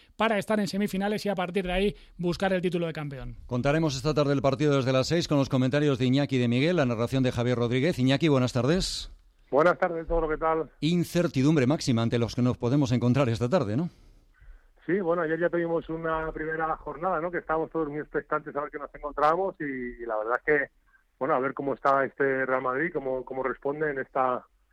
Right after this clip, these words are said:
Speaker 3: en esta fase corta y decisiva y, bueno, pues la verdad, lo primero, felices, felices de que vuelva al baloncesto otra vez.
Speaker 2: Fíjate que venían de doce victorias consecutivas antes del parón, pero claro, eso pertenece a otra realidad.
Speaker 3: Efectivamente, a otra realidad, es muy diferente, a ver cómo,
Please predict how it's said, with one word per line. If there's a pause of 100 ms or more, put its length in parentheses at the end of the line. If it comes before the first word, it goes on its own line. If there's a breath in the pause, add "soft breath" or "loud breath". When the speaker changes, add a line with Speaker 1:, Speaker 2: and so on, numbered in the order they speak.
(260 soft breath)
Speaker 3:
en
esta
fase
corta
y
decisiva
y,
bueno,
pues
la
verdad,
lo
primero,
felices,
felices
de
que
vuelva
al
baloncesto
otra
vez. (120)
Speaker 2:
Fíjate
que
venían
de
doce
victorias
consecutivas
antes
del
parón,
pero
claro,
eso
pertenece
a
otra
realidad. (1160 soft breath)
Speaker 3:
Efectivamente,
a
otra
realidad,
es
muy
diferente,
a
ver
cómo,